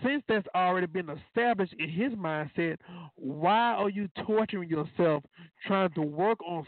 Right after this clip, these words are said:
something to con-, convi-, convince, C O N, convince him that you are the one?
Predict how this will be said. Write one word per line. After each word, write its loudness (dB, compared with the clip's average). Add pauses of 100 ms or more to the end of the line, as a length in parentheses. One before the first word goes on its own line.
(120)
something -2 (420)
to 2 (680)
con-, 0 (100)
convi-, 2 (380)
convince, 2 (640)
C 0 (120)
O 4 (180)
N, 2 (640)
convince 0 (520)
him -2 (1120)
that -4
you -2
are 2
the -8
one? -8